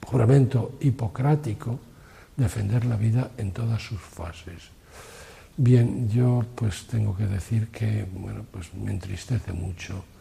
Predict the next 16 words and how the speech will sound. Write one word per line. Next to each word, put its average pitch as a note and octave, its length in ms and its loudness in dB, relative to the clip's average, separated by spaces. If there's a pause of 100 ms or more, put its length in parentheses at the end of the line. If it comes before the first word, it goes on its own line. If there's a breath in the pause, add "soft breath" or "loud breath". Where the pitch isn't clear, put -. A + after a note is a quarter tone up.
(480 loud breath)
el G2+ 500 -2 (1800)
camino, A#2+ 580 6 (760 loud breath)
las - 180 -2
iniciativas G#2 720 0
que F#2 140 -6
se - 120 -8
anuncian, F#2 600 -6 (840 soft breath)
que G#2+ 360 2
en F#2+ 240 -8 (800)
definitiva A2+ 640 2
van A#2 160 4
a A2+ 60 4
pisotear G#2 880 -2 (500 loud breath)
La B2 180 2
ley C#3+ 260 4
natural, C#3+ 540 0